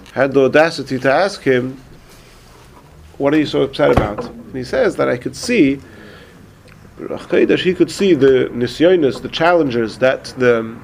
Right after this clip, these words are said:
um, generation before Mashiach will, the challenges that they'll be facing, and it, it's so intense,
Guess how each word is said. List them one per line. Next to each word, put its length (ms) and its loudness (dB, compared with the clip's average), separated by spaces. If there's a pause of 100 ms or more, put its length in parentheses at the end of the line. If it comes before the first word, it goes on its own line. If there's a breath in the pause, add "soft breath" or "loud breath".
(1500 loud breath)
um, 480 -2
generation 1000 0 (400)
before 260 0
Mashiach 540 2
will, 500 4 (140)
the 300 -8
challenges 460 0
that 140 -2
they'll 160 2
be 120 -2
facing, 580 -2 (600 loud breath)
and 160 2
it, 220 -2
it's 180 -4
so 500 4
intense, 640 0